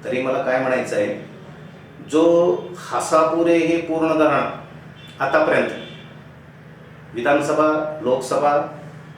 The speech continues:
जिल्हा परिषद या माध्यमातून काँग्रेसमध्ये काम करत आलेले ग्रामीणला, तरी सध्या मला एकदा सोलापूर महानगरपालिकामधून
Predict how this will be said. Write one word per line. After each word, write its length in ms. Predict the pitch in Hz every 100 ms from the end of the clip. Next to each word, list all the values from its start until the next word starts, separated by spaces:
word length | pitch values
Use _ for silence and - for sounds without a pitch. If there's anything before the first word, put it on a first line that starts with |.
| -
जिल्हा 220 | 113 127 139
परिषद 1120 | 127 - 143 143 - - - - - - -
या 120 | 127
माध्यमातून 680 | 123 - 135 139 135 151 143 139 - - - - - -
काँग्रेसमध्ये 760 | 143 139 151 160 165 156 151 - - - - - - - - - - - - - -
काम 240 | 131 135
करत 320 | 131 127 131 131
आलेले 400 | 127 131 131 120
ग्रामीणला, 520 | 117 104 101 - - - - - - - - - -
तरी 520 | - 427 370 - - - - - - - - - - - -
सध्या 280 | 147 -
मला 260 | 190 180 175 - - - - - - - - - - - - - 147
एकदा 640 | 156 160 165 - - - - - - - - -
सोलापूर 680 | - 156 156 180 202 214 214
महानगरपालिकामधून 1200 | 202 190 185 180 175 170 156 156 156 147 135 127